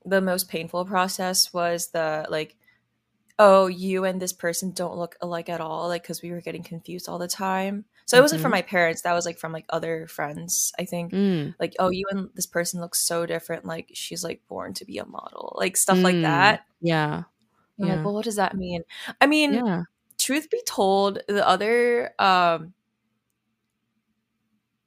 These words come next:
Speaker 1: the other comparisons that I, like, I guess are from my parents are more like, I mean, I never really felt,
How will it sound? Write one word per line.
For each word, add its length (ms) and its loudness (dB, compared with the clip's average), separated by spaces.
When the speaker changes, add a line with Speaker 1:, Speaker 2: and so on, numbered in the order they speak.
Speaker 1:
the 160 2
other 160 4
comparisons 960 -2
that 240 -2
I, 200 0
like, 200 -4
I 80 -4
guess 300 -4
are 80 -6
from 200 -10
my 100 -8
parents 580 -10
are 120 -2
more 240 -4
like, 260 -10
I 60 -2
mean, 160 -6
I 120 -4
never 340 -6
really 240 -4
felt, 520 0